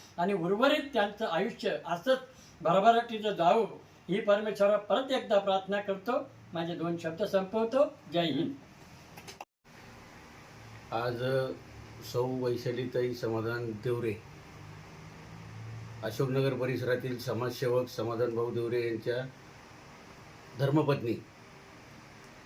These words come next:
Speaker 2: यांचा आज वाढदिवस आहे. त्या वाढदिवसानं-, निमित्त आम्ही रायगड प्रतिष्ठानचे सर्व ज्येष्ठ सभासद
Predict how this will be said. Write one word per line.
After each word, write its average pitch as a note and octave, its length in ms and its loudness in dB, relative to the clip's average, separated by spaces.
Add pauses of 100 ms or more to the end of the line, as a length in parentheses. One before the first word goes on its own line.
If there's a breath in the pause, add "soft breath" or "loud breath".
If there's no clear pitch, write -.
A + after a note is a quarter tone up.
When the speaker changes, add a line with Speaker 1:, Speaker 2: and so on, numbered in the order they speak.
Speaker 2:
यांचा A#2+ 300 2
आज C3 120 2
वाढदिवस B2 460 2
आहे. G2 140 -2 (720)
त्या C#3+ 120 6
वाढदिवसानं-, B2 1120 2
निमित्त C#3 360 2 (1300)
आम्ही B2+ 280 0
रायगड B2+ 320 2
प्रतिष्ठानचे C3 600 0
सर्व B2+ 380 2 (240)
ज्येष्ठ A#2 240 -4
सभासद B2+ 500 2